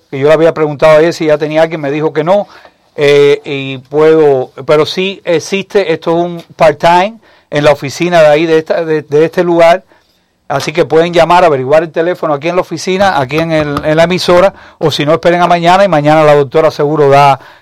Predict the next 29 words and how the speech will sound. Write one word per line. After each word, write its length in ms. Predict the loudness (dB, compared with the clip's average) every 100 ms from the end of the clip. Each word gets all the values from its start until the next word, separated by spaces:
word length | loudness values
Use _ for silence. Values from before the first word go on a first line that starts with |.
| _
esa 240 | -4 0 -2
información 640 | 0 -2 -2 -4 -4 -4
también. 420 | -4 -4 -6 -8 -16 _ _ _ _ -2
Eh, 680 | 2 2 2 0 -2 -6 -10 _
eh, 180 | -2 -2
terminando 640 | -2 -4 -2 0 2 2
esto 200 | 0 2
de 80 | 0
los 140 | 0
trabajos, 480 | 2 2 4 2 0 -8 -20 _
eh, 200 | -2 -2
queríamos 560 | 2 2 2 2 -4
repetir 640 | -2 0 2 0 2 0 0
lo 220 | 2 2
de, 180 | 2 2
lo 220 | 0 0
del, 220 | 0 -4 -4
lo 140 | -2
del 100 | -2
desayuno. 480 | -2 -2 -2 -2 -2
El 80 | -2
desayuno 400 | -4 -4 -2 0
va 80 |
a 20 | 2
ser 160 | 2
el 220 | 2 0
cinco, 600 | -6 -8 -6 -6 -8 -8 -4
el 100 | -4
veinticinco 880 | -4 -6 -10 -8 -8 -6 -4 -4